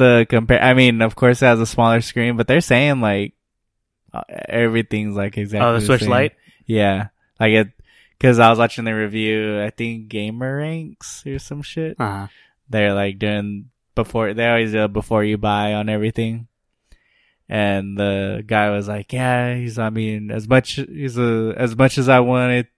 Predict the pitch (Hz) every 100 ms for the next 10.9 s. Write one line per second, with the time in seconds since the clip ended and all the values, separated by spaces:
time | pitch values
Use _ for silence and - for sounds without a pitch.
0 | - 127 120 123 120 120 120 120 113 _
1 | _ - 127 - 120 - 120 120 113 117
2 | 117 113 110 110 113 - - 107 104 107
3 | 113 - - - 202 - _ _ _ -
4 | 117 123 117 123 120 120 117 117 117 113
5 | 110 117 113 110 127 120 123 123 139 135
6 | 117 117 113 113 113 113 104 120 117 -
7 | - 127 - 123 - 120 120 117 113 110
8 | 110 110 110 _ - _ _ _ _ _
9 | _ _ - - 123 120 - - - -
10 | 113 107 113 113 117 117 117 120